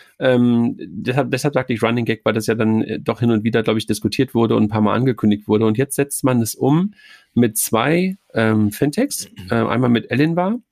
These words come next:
für die wahrscheinlich, ähm, ähm, für die Basisinfrastruktur und, ähm, Solid West, ähm, als, als zweiten Player. Ähm,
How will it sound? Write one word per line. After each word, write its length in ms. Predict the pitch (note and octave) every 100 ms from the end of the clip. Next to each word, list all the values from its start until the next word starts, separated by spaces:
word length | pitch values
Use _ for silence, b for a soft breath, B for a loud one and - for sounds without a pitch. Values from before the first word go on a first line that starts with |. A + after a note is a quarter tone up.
| _
für 160 | _ C#3+
die 220 | B2 A2+
wahrscheinlich, 560 | A2 A2 G#2+ G#2 G2 -
ähm, 520 | G#2 G2+ G2+ F#2+ A#2 -
ähm, 380 | G#2 F#2+ - G#2
für 80 |
die 80 | G#2+
Basisinfrastruktur 1160 | G2+ G#2 D3 D3 D3 D3 C#3 C3+ - C#3+ C#3 C#3 B B B B
und, 300 | B2+ C3+ - -
ähm, 420 | A#2+ A2+ A2 G#2+
Solid 500 | G#2+ - D3+ A2 -
West, 480 | - - - - - -
ähm, 260 | G2 G2
als, 260 | - F#2+ -
als 180 | G2 -
zweiten 320 | G#2+ B2 A2+
Player. 340 | - G2 C3+ - _ _ _ _ -
Ähm, 480 | A2+ A2+ A2+ A#2